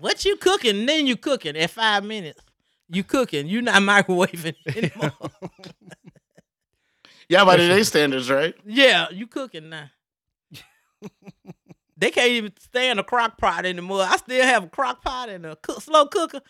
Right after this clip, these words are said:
Speaker 2: Oh,
Speaker 1: Put
Speaker 2: yeah.
Speaker 1: it on overnight.
Speaker 2: Yep.
Speaker 3: I do that all day. I do that all the time.
Speaker 1: Yeah, but you know, the millennials can't do that. Just put it in when you go to bed.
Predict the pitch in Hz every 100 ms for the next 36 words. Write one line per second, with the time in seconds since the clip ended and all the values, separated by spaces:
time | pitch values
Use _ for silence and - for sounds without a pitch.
0 | - 330 330 320 302 294 285 285 285 277
1 | 294 330 302 _ _ 139 185 202 _ -
2 | 247 262 269 226 208 214 240 254 247 269
3 | 269 185 240 226 175 208 208 135 139 98
4 | - 247 370 262 233 240 427 392 285 254
5 | 247 226 247 262 311 523 427 330 330 330
6 | 294 339 339 226 - _ - 294 - 339
7 | 311 302 277 254 226 254 226 247 151